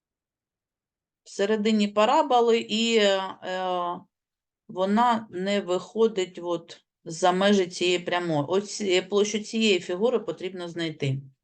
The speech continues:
Тепер давайте ж, ем, якщо нам площу цієї фігури треба знайти,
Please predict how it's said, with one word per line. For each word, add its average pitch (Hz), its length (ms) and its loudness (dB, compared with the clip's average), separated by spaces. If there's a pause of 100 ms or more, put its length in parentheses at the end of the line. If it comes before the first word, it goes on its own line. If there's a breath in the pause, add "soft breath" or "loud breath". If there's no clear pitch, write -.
(1800 soft breath)
Тепер 247 400 2
давайте 226 560 4
ж, - 280 0 (160)
ем, 185 240 -2
якщо 180 380 -2
нам 233 200 2
площу 214 300 2
цієї 208 300 0
фігури 214 420 0
треба 196 360 0
знайти, 180 600 -6